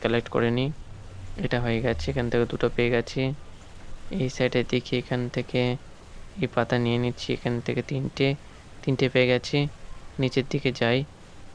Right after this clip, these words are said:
আর এখানে যদি আরও কিছু থাকে পাতা সেগুলো আমরা কালেক্ট করে নেবো। আর এখন আমার কত দরকার, এখন অনেক দরকার, সবে দু তিনটে পাতা হয়েছে, এখন অনেক দরকার। তো এখানে ওপরে যাই,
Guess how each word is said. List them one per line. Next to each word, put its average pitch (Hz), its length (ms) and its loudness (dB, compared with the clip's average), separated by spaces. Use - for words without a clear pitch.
আর 120 180 4
এখানে 123 280 2
যদি 123 200 0
আরও 123 180 2
কিছু 127 160 -2
থাকে 120 260 -2
পাতা 120 300 2
সেগুলো 123 240 2
আমরা 123 220 2
কালেক্ট 113 300 0
করে 117 180 4
নেবো। 113 200 0
আর 123 80 2
এখন 117 220 -2
আমার 123 200 2
কত - 120 -2
দরকার, 123 300 2
এখন - 160 0
অনেক 123 140 4
দরকার, 113 320 2
সবে 131 300 2
দু 135 60 4
তিনটে 135 220 2
পাতা 120 260 0
হয়েছে, 113 240 -2
এখন 123 180 -2
অনেক 117 240 -2
দরকার। 110 320 -2
তো - 120 -4
এখানে 131 280 0
ওপরে 123 340 0
যাই, 120 220 2